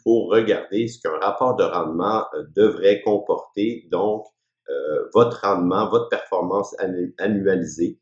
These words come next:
C'est important aussi de, d'analyser sur une plus longue période qu'un mois, hein. On analyse, euh, la performance d'un gestionnaire de portefeuille sur plusieurs années et l'importance de l'indice de référence. Ici, on a indiqué un indice de référence cent pour cent actions, mais pour ceux qui ont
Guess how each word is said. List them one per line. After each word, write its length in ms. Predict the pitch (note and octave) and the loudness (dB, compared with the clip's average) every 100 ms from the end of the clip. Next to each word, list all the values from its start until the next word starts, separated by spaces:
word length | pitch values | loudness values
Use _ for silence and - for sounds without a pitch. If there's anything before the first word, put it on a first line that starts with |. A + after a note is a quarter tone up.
| _ | _
C'est 120 | _ | _
important 440 | D#2+ - - G#2+ G2 | -6 -6 -6 -4 -4
aussi 340 | - - G#2 | -6 -10 -8
de, 340 | F2 E2 D#2 D#2+ | -2 0 0 -2
d'analyser 500 | E2 E2 D2+ - F#2 | -4 -2 -6 -10 -14
sur 280 | - - E2 | -10 -8 -6
une 120 | D#2 | -8
plus 140 | - F2+ | -6 -2
longue 320 | F2 F2 - | 0 0 -2
période 440 | D#2+ D#2+ F2 F2 _ - | -2 0 -2 -2 _ -4
qu'un 220 | E2+ D2+ | -4 -2
mois, 360 | D#2 E2 F#2+ | -4 -4 -6
hein. 180 | E2 E2+ D2 - | -8 -10 -12 -10
On 20 | |
analyse, 640 | D#2 D#2 D2+ E2 F2+ E2+ E2 | -8 -8 -8 -8 -10 -8 -6
euh, 220 | D2 E2 - _ _ - | -4 -4 -6 _ _ -16
la 100 | D2+ | -10
performance 580 | E2+ - D#2 D#2+ E2+ D#2 | -8 -8 -6 -4 -4 -4
d'un 140 | D2+ | -6
gestionnaire 540 | D#2+ D#2 - D#2 D#2+ E2 | -6 -8 -6 -8 -6 -8
de 60 | D2+ | -8
portefeuille 520 | F2 - - - F2 | -10 -12 -8 -6 -6
sur 220 | - - | -8 -12
plusieurs 500 | - F2+ G2 F2+ E2+ | -14 0 2 2 0
années 420 | D#2+ F2+ - - _ _ - | 0 0 -4 -6 _ _ 6
et 340 | B2 C3+ G2 | 8 8 6
l'importance 800 | G2 A#2 - G2 - F#2+ G#2 G#2 | 4 4 4 0 -2 -2 0 0
de 80 | E2+ | 0
l'indice 420 | E2 F2+ F2 F#2+ - | 0 -2 -4 -6 -2
de 60 | |
référence. 720 | D2+ D#2+ - D#2 F2 G#2+ A2 | -2 -2 -2 -4 0 0 -2
Ici, 420 | - - - G2 G2 | -10 -14 -8 0 2
on 160 | D#2+ | 2
a 40 | D2+ | -4
indiqué 340 | D2+ - - | -6 -4 -2
un 140 | E2+ | -2
indice 300 | D#2 C#2 F2+ | -4 -8 -10
de 80 | E2+ | -8
référence 520 | C#2+ D2 D#2+ D#2+ D#2+ | -8 -8 -8 -10 -8
cent 140 | - - | -8 -8
pour 140 | - - | -10 -8
cent 160 | G2 | -6
actions, 380 | E2 - - A#2+ | -6 -6 -4 -2
mais 100 | F2+ | -4
pour 200 | - - | -8 -12
ceux 180 | - A#2 | -8 -8
qui 180 | - G#2+ | -4 -2
ont 220 | G#2+ | -2